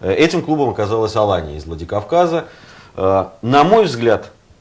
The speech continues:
э, то, что Алания покидает, э, покидает Премьер-лигу, в этом есть,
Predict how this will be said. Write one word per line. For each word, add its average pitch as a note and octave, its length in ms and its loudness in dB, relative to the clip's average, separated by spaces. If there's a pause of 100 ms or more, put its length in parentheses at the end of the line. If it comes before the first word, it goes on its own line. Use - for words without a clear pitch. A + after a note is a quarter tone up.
(300)
э, G2+ 420 -2 (640)
то, D#3 140 2
что B2 340 0
Алания A#2+ 400 4
покидает, G2+ 760 -2
э, D#2+ 340 -6 (500)
покидает G#2 400 -2
Премьер-лигу, A#2+ 680 -6
в F#2+ 200 -8
этом C3 220 -6
есть, A#2 420 -10